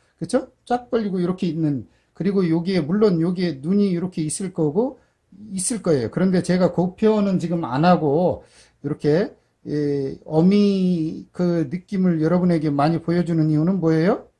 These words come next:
예, 맞아요. 어, 이렇게. 예. 어, 이, 이런 제비도 그리는 법을 해보라고 제가 지금,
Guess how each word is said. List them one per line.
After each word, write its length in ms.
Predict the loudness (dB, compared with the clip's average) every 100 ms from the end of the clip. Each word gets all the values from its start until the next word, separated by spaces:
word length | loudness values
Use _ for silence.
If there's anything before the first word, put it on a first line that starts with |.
| _ -14
예, 140 | -10 -4
맞아요. 520 | -2 -2 -2 -4 -8 _ _ _ _ _ _
어, 280 | -14 -12 -14 _
이렇게. 400 | -10 -10 -8 -12 _ _ _ _ -12
예. 60 | -12 -12 _ _ _ _ _ -12
어, 220 | -8 -8 -8
이, 460 | -4 0 0 -4 _ _ -12
이런 720 | -6 4 6 8 6 2 0 -4
제비도 920 | 2 6 8 6 4 0 2 2 2
그리는 420 | 2 4 4 6
법을 480 | 4 4 2 2 -4 _ 0
해보라고 540 | 4 8 8 8 2
제가 260 | 0 4 4
지금, 320 | 2 -4